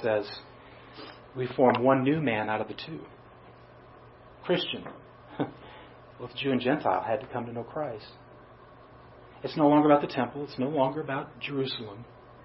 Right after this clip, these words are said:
It's about Christ, who is the temple, and we are the temple. It had to go. And it opened the door for you and I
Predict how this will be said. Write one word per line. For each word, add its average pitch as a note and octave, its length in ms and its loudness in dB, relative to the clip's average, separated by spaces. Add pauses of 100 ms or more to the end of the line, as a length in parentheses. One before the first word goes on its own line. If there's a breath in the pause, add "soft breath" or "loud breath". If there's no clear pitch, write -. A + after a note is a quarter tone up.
(1300)
It's - 80 -18
about - 240 0 (100)
Christ, G2+ 440 0
who C3 100 -4
is A2+ 200 -6
the G#2+ 120 -10 (260)
temple, G2+ 380 0
and G#2 160 -10
we C#3 160 -2
are A2 120 4
the G2+ 60 -6
temple. - 360 -14 (840)
It B2 100 -6
had A#2+ 220 -2
to A#2+ 60 -8
go. G2+ 220 -4 (2250)
And B2 100 0
it A#2 100 6
opened B2 220 8
the A#2+ 40 -4
door A#2 240 0
for A2 80 -6
you C3 200 -6
and B2 80 -6
I G2+ 320 -2